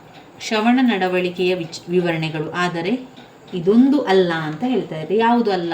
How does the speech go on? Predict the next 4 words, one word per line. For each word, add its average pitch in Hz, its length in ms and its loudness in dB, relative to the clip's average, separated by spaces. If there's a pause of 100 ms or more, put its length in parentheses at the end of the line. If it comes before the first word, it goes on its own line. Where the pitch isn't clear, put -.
(120)
ಶ್ರವಣ 190 480 -2 (760)
ನಡವಳಿಕೆ 170 580 -4
ವಿವರಣೆ. 151 880 -8 (320)
ಅದರಲ್ಲಿ 240 540 0